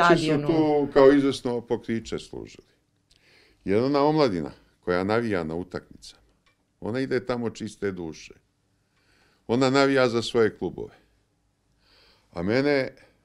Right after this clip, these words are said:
Speaker 2: srce zaboli najviše kad vidim da se tuku međusobno, kad ih neko zavadi,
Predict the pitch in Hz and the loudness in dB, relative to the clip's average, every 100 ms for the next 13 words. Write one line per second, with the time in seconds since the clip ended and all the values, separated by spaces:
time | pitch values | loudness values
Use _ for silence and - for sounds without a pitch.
0 | _ - 123 123 - 107 107 117 120 110 | _ -6 -2 -2 -2 0 2 2 -2 -2
1 | 98 113 120 110 110 110 104 120 113 101 | -4 -4 -6 -8 -4 -2 -2 -4 -6 -8
2 | - 104 - 113 113 104 98 85 - - | -10 -12 -10 -12 -8 -8 -6 -8 -14 -20
3 | 50 - 85 78 98 101 92 78 110 139 | -20 -18 -16 -12 -12 -10 -12 -6 -4 -2
4 | 139 131 131 | -4 -6 -10